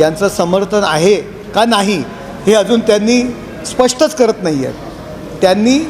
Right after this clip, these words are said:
ते स्पष्ट करणं गरजेचं आहे की मनोज जरांगे यांचे ओबीसीतून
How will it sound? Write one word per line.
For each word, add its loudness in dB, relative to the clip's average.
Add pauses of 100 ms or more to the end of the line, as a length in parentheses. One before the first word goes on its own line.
(220)
ते 4
स्पष्ट 0
करणं 2
गरजेचं 2
आहे 2
की -4
मनोज 0
जरांगे 0
यांचे 0
ओबीसीतून 0